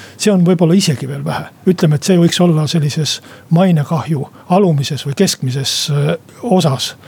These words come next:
kuskil, et kindlasti ei saa ütelda, et see on nüüd mingisugune kohutavalt suur summa selle mainekahju eest. Iseasi, et Eesti kohtupraktika on kogu aeg olnud selline mingi närutamine,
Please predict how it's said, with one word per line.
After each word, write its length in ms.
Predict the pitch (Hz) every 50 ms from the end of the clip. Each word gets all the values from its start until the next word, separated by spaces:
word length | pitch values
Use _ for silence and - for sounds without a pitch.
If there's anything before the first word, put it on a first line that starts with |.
| - - - - - - -
kuskil, 380 | - 175 170 - - 151 117
et 100 | 120 - -
kindlasti 460 | - 208 214 175 143 127 - - 147
ei 80 | 135 -
saa 160 | 160 156 151 156
ütelda, 320 | 147 - 147 123 120 139
et 100 | 127 -
see 120 | - - 147
on 100 | 139 131
nüüd 140 | 147 131 -
mingisugune 460 | 151 156 135 143 135 - 151 135 127 123
kohutavalt 560 | - 196 180 175 143 - - 131 123 127 -
suur 240 | - - 170 147 120
summa 300 | - 196 190 170 143 120
selle 180 | 113 151 131 135
mainekahju 540 | 139 143 143 131 131 - - - - 135 -
eest. 160 | - - - - - - - - - - -
Iseasi, 480 | 208 196 233 185 165 151 120 - 156 - - - - -
et 140 | 143 - 190
Eesti 220 | 202 190 - - -
kohtupraktika 760 | 208 196 - - 165 135 170 160 - - - - - 165 147
on 80 | 139
kogu 220 | 139 185 180 180 165
aeg 140 | 147 - 160
olnud 240 | 160 160 147 123 -
selline 240 | - 170 143 143 143
mingi 260 | 147 175 180 - 160
närutamine, 600 | 151 175 185 170 147 - - 160 139 143 147 -